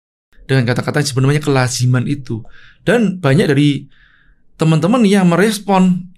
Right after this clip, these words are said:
Nah, ini antara lain ya, ada yang bilang begini, "Mas, please bahas dong Mas J, sebab meskipun pemerintah menyuruh belanja lewat e-katalog, tapi tetap aja ada deal-deal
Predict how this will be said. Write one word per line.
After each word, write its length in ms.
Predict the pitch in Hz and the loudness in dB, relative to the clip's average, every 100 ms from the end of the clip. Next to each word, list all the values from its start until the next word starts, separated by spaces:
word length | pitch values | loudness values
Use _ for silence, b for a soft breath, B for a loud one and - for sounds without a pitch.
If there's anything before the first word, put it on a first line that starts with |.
| - | -8
Nah, 160 | 113 | -2
ini 320 | 135 156 151 - | 2 0 -2 -6
antara 360 | 127 123 139 | -4 0 2
lain 120 | 151 | 2
ya, 280 | 131 131 - - | 0 -4 -8 -8
ada 120 | 123 | -4
yang 80 | 131 | 0
bilang 160 | 123 117 | 0 -2
begini, 240 | 120 120 | -2 0
"Mas, 320 | 165 180 - b b - | 0 -2 -8 b b -4
please 200 | 175 - | -2 0
bahas 360 | 135 139 143 | 0 2 0
dong 280 | - 151 165 | -2 0 0
Mas 200 | 160 156 - | 0 -2 0
J, 240 | 165 160 | 0 0
sebab 240 | 120 151 147 | -2 -2 -2
meskipun 360 | 135 127 135 | -4 -6 -4
pemerintah 560 | 127 127 127 135 123 B B B B _ - | -2 -2 -2 -2 -4 B B B B _ -2
menyuruh 560 | 147 151 156 160 - b b b 147 | 2 4 4 2 0 b b b 0
belanja 320 | 139 131 143 | 2 2 2
lewat 400 | 135 139 135 - | 2 0 -2 -8
e-katalog, 720 | 147 131 131 165 151 123 - - | -4 -4 -2 0 0 -2 -6 -10
tapi 240 | 131 151 | -8 -4
tetap 240 | 185 160 160 185 | -4 -4 -4 -4
aja 400 | 202 - 139 135 | -2 -2 -2 -2
ada 160 | 135 | -2
deal-deal 560 | 135 127 123 151 143 | -2 -2 -2 0 0